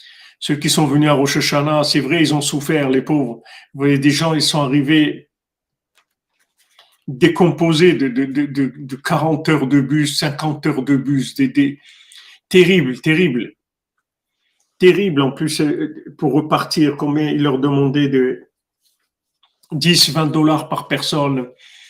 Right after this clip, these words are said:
euh, dans, dans les frontières. Bien sûr, quand ils ont dix mille, quinze, des, dix mille personnes qui passent, s'ils, s'ils disent qu'à cin-, chacun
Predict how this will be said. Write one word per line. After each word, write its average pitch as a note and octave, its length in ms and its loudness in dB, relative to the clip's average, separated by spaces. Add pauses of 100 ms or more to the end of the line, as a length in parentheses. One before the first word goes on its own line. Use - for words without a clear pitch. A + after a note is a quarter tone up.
(640)
euh, C3+ 140 -2
dans, C3+ 260 -4
dans C3+ 160 0
les C3+ 100 2
frontières. C#3 640 -2
Bien C3+ 120 -4
sûr, E3+ 200 -2
quand D3 220 -6
ils D3+ 160 -2
ont C#3+ 60 0
dix C#3 180 0
mille, D3+ 240 2
quinze, D3 280 -2
des, C#3 300 -2 (240)
dix C#3+ 220 -2
mille D#3 260 2
personnes D3+ 480 -2
qui D#3+ 120 -10
passent, D#3+ 420 0
s'ils, C3+ 380 0
s'ils D3 260 -2
disent D3 300 -2
qu'à C#3+ 160 -4
cin-, C#3+ 440 -4 (160)
chacun D3 560 -2